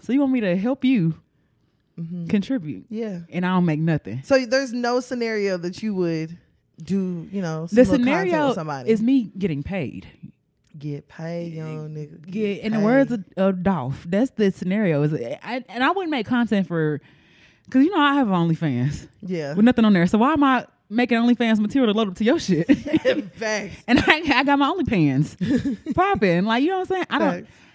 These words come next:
Speaker 1: I don't know. I don't know if there's a scenario where I would just, okay, let's make, like, for the fun of it.
Speaker 2: Right.
Speaker 1: Yeah, no.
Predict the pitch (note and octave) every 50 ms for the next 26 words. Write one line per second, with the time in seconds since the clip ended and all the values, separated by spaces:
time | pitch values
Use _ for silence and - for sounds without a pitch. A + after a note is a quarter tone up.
0 | _ _ - - E4+ D#4+ A#3 F3+ C3+ G#2+ G2+ G#2 - F3 B3 C#4 C#4 A#3 - -
1 | G3+ G3 G#3 F#3+ G#3 G3 E3+ F3 - - E3+ D#3+ D#3 D#3 D#3 D3+ D3+ D3 C#3+ C#3+
2 | C#3 C#3+ C#3 C#3 B2+ - C3 C3 C#3 B2+ B2 B2 B2 B2+ - - - _ _ _
3 | _ _ _ _ _ _ _ _ _ - C#4+ B4+ B4 - A4+ G4+ G4 G#4 A4+ A#4
4 | A4 E4+ G#4 - G#4+ G#4+ G#4+ C#4+ - - - A#3 A#3+ A#3+ A#3+ - A#3 F#3+ - -
5 | G3 G#3+ C4+ E4 F#4+ G#4+ A4 - - F3+ F3 F3 D3+ D3+ D3 D3 D3+ F3+ - _
6 | _ _ _ _ _ _ _ _ _ _ - G3 B3+ C#4 C4+ B3+ A#3 F3 C#3+ C#3
7 | C#3+ D3+